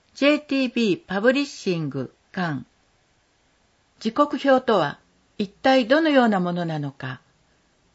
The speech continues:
何本の列車が乗っているのか、時刻以外に書かれていることは、百年続く旅と鉄道の案内所、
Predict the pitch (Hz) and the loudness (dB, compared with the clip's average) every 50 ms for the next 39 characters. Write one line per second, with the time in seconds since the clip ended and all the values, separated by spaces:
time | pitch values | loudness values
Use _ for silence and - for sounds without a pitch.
0 | _ _ _ _ 208 240 302 339 311 247 247 240 220 196 185 175 175 170 - - | _ _ _ _ 0 2 2 2 4 2 2 2 2 2 2 0 0 -2 -2 -4
1 | 208 185 175 180 175 165 156 - _ _ - 185 185 170 180 170 151 139 - - | -4 -2 -2 -2 -4 -4 -8 -10 _ _ -2 -2 0 0 -2 -4 -4 -6 -8 -10
2 | 120 120 123 - _ _ _ _ _ _ _ _ _ _ _ _ _ _ _ _ | -10 -10 -12 -16 _ _ _ _ _ _ _ _ _ _ _ _ _ _ _ _
3 | _ _ _ _ - - 277 - 302 285 285 - 220 226 226 208 190 196 185 175 | _ _ _ _ -8 -8 -2 0 0 0 2 2 2 2 4 4 4 2 2 2
4 | 156 151 151 - - 190 190 190 269 285 285 269 262 - 170 170 160 156 156 - | -2 -4 -6 -6 -8 -10 -6 -2 0 2 2 2 2 2 -2 -2 -2 -4 -6 -8
5 | 151 - - 143 135 123 117 107 - _ _ _ _ _ _ _ _ _ _ _ | -10 -8 -8 -8 -8 -8 -10 -12 -16 _ _ _ _ _ _ _ _ _ _ _
6 | _ _ _ _ _ _ _ _ _ _ _ _ _ _ _ _ - 233 233 - | _ _ _ _ _ _ _ _ _ _ _ _ _ _ _ _ -4 -4 0 0
7 | 339 330 302 277 254 247 - 202 180 185 180 175 - 139 139 - - _ _ - | 2 4 4 4 2 2 -2 -4 -4 -4 -4 -4 -4 -4 -6 -6 -6 _ _ -6
8 | 208 226 294 294 - 254 220 - - 180 180 - 202 202 214 214 214 202 190 185 | -4 -4 -4 0 0 0 0 0 -4 -8 -8 -8 -6 -2 0 0 0 0 0 0
9 | 185 180 180 170 170 170 165 156 - - 147 143 135 - | 0 -2 -4 -6 -6 -8 -10 -12 -8 -8 -8 -8 -8 -12